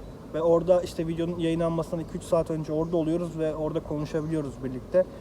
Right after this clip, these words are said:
Bu çok güzel oluyor. Yani kafanıza takılan her şeyi sorabilirsiniz. Sizlerle birlikte bu süreci beraber geçireceğiz. Zaten ara ara o video yayınlamadan da bu kanalda neler hissettiğimi sizlerle paylaşacağım.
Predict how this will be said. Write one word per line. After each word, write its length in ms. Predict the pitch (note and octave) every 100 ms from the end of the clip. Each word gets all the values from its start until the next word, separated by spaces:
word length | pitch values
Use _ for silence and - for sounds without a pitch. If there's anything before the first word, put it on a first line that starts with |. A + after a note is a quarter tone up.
| - -
Bu 80 | D3+
çok 220 | F3+ -
güzel 220 | D#3+ E3
oluyor. 380 | C3 B2+ E3 F#3 - - - - D3
Yani 400 | C#3+ D3 D3 D#3+ -
kafanıza 340 | D#3+ D3+ F3+ F3+
takılan 240 | F#3 F3+
her 160 | F3+ F#3
şeyi 180 | - D#3+
sorabilirsiniz. 600 | D#3+ D#3+ E3+ - F#3 G3
Sizlerle 540 | D#3 D3 D#3+ D#3+ D3+
birlikte 360 | D3 - F3+ D#3+
bu 60 |
süreci 340 | - D3+ C#3 C3+
beraber 340 | C#3+ C#3+ D3
geçireceğiz. 580 | B2+ D3 E3+ E3+ F3 F#3+ - - - -
Zaten 400 | E3+ F3 G3 F#3+ -
ara 240 | E3 F3 G3
ara 300 | E3+ G3 F#3+
o 180 | D#3
video 160 | D#3 E3+
yayınlamadan 600 | E3 E3 F3 E3 D3 D#3
da 160 | F#3 D#3+
bu 60 |
kanalda 500 | - D3+ D3+ F3+ F3+ - - - -
neler 240 | D#3+ E3+
hissettiğimi 760 | D3+ D#3 - D#3 - D3+ E3 F#3 F#3+
sizlerle 460 | - D#3+ D#3 D#3 E3+
paylaşacağım. 640 | E3 D3+ D3+ D3 D3+